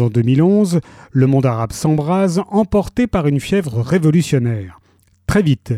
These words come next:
la D G S E établit que des groupes islamistes phagocytent le mouvement. Un binôme d'agents clandestins, Louisa et Mathieu, est projeté en zone hostile pour mener des opérations d'entrave.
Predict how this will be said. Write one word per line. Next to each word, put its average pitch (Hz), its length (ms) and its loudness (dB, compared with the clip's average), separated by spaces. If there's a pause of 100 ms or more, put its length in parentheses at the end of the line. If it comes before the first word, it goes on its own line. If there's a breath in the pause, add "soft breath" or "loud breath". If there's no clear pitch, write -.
la 110 120 -6
D 147 100 2
G 156 140 2
S 139 260 0
E 190 120 4 (480 loud breath)
établit 160 500 -2
que - 120 -2
des 127 120 2
groupes 175 240 0
islamistes 170 720 -2
phagocytent 196 680 -2
le 139 80 2
mouvement. 113 500 0 (640)
Un 120 120 -4
binôme 127 440 2
d'agents 120 340 0
clandestins, 156 560 0
Louisa 139 440 0
et 123 40 0
Mathieu, 160 440 0 (440 loud breath)
est 151 80 0
projeté 226 520 -2
en 139 120 2
zone 139 360 0
hostile 202 540 0 (340 loud breath)
pour 110 160 0
mener 170 360 2
des 127 300 0
opérations 156 480 -2
d'entrave. 120 640 -2